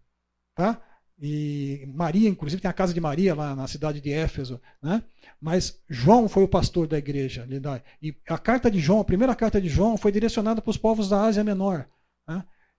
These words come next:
E se a gente pegar o primeira João inteirinha, <laughs> você vai ver ali que João já antecipou tudo isso aqui, né? E João fala do anticristo, e fala dos falsos profetas, e fala que você, né,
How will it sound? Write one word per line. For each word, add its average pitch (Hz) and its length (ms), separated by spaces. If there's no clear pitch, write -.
E 151 80
se - 100
a - 20
gente 262 140
pegar 202 340
o - 800
primeira 240 360
João 202 220
inteirinha, 240 540
<laughs> - 460
você - 220
vai 233 180
ver 208 240
ali 196 200
que 226 260
João 196 320
já 254 140
antecipou 214 760
tudo 277 180
isso 285 120
aqui, 214 260
né? 180 200
E 147 80
João 185 220
fala 233 260
do 220 100
anticristo, 220 600
e 151 40
fala 214 220
dos 202 120
falsos 208 300
profetas, 170 560
e 156 80
fala 190 220
que 214 100
você, 202 320
né, 196 200